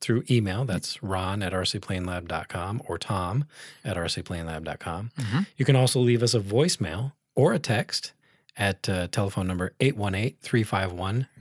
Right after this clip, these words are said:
Speaker 1: nine eight four six. And if you send us a question, we'll most likely read it on the podcast.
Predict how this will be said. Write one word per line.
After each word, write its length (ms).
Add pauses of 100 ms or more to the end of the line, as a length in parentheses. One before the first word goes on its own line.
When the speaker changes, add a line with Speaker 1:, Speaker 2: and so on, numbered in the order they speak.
Speaker 1:
nine 260
eight 260
four 220
six. 480 (840)
And 440 (960)
if 400
you 100
send 240
us 120
a 40
question, 400
we'll 120
most 320
likely 320
read 220
it 80
on 120
the 60
podcast. 580